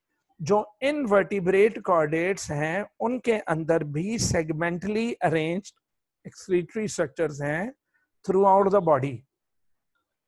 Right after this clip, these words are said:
just like metanephridia in earthworm, अर्थवर्म की तरह।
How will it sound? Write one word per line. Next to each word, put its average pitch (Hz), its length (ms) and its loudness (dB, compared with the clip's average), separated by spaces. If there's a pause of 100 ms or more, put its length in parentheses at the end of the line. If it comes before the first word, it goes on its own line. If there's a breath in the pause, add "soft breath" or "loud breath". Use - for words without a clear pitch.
(380)
just 202 480 0
like 151 460 -2 (720)
metanephridia 185 920 -2
in 208 60 -8
earthworm, 135 680 -6
अर्थवर्म 170 440 -6
की 185 120 -12
तरह। 131 420 -8